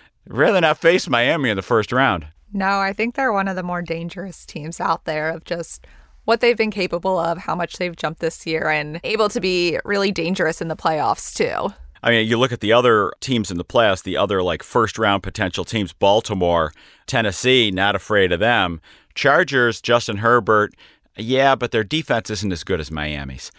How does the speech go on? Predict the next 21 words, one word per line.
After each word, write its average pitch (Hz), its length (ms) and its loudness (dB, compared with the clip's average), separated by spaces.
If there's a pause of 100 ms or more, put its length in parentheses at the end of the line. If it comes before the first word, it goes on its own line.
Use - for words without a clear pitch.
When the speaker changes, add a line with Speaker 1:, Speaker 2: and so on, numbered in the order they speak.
(200)
Speaker 1:
So 101 460 2
if 92 120 -4
it 92 120 -8
turned 120 260 2
out 101 220 2
Chargers, 110 640 2
Bills 139 220 -2
fans 113 400 -4
really 123 180 4
wouldn't 113 320 0
be 98 100 -2
worried 104 440 2
about 90 300 -2
those 98 220 0
teams 80 300 -6
in 80 60 -6
the 76 80 -8
first 82 280 -6
round. 80 380 -4 (460)
But 85 260 2 (300)
Miami, 101 920 -4